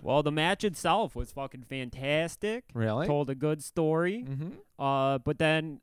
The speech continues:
Speaker 1: at, at the end, when, uh, the ring was set to explode, it was counting down to ten.
Speaker 2: Mm-hmm.
Speaker 1: They had, uh, Eddie Kingston, another wrestler, run to the ring to save Jon Moxley. And he couldn't get him out of the ring, so he covered him to protect him.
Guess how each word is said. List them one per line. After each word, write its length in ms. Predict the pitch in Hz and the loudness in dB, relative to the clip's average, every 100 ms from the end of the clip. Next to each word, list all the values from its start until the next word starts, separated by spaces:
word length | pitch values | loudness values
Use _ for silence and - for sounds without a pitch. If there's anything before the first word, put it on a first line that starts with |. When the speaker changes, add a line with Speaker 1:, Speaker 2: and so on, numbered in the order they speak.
| - | -6
Speaker 1:
at, 140 | 147 143 | -6 -4
at 180 | 156 147 | -4 -2
the 160 | 160 165 | 0 2
end, 380 | 185 185 156 123 _ _ _ _ | 2 2 -2 -8 _ _ _ _
when, 240 | 131 143 143 | -2 -2 2
uh, 140 | 135 | 0
the 140 | 131 | 2
ring 320 | 131 160 170 160 | 0 2 0 -2
was 140 | 151 | -6
set 280 | - 160 - | 0 -2 0
to 120 | 151 | -4
explode, 560 | 143 - 156 151 156 156 | -4 -6 0 2 2 0
it 40 | |
was 140 | 139 127 | -2 -6
counting 300 | 143 147 147 | -2 -2 -2
down 200 | 147 151 | -2 -2
to 60 | 139 | -6
ten. 500 | 139 135 147 156 156 | -4 0 0 -2 -6
Speaker 2:
Mm-hmm. 280 | 127 123 131 | -6 -6 -4
Speaker 1:
They 120 | 139 | -2
had, 260 | 135 147 139 | 2 2 2
uh, 160 | 131 127 | 0 0
Eddie 200 | 170 156 | -2 -2
Kingston, 500 | - 202 202 - 139 | -2 -4 -4 -4 -2
another 340 | 131 208 160 | 0 0 0
wrestler, 580 | 120 113 - 123 120 110 - _ _ | -2 -4 -6 -6 -6 -6 -14 _ _
run 320 | 143 156 214 233 | -4 2 4 4
to 80 | 208 | 2
the 140 | 180 | 2
ring 300 | 170 196 190 | 2 0 -2
to 180 | - 160 | -4 -6
save 500 | - 185 190 185 139 | -4 0 4 4 2
Jon 300 | 143 151 147 | 0 0 0
Moxley. 640 | 151 170 - 214 220 165 - _ _ _ _ _ | 0 -2 -2 0 0 0 -8 _ _ _ _ _
And 420 | 131 139 143 143 | -4 0 0 -2
he 200 | 147 160 | -2 -2
couldn't 280 | 160 196 180 | 2 2 4
get 120 | 170 | 0
him 100 | 175 | 2
out 100 | 175 | 2
of 60 | 165 | 2
the 100 | 156 | 2
ring, 260 | 170 185 165 | 0 0 -2
so 160 | 151 | -2
he 80 | 143 | -2
covered 440 | - 202 208 196 | 0 4 6 4
him 120 | 160 135 | 2 -2
to 80 | |
protect 460 | - 143 170 190 - | -4 -4 0 0 2
him. 240 | 262 254 | 2 2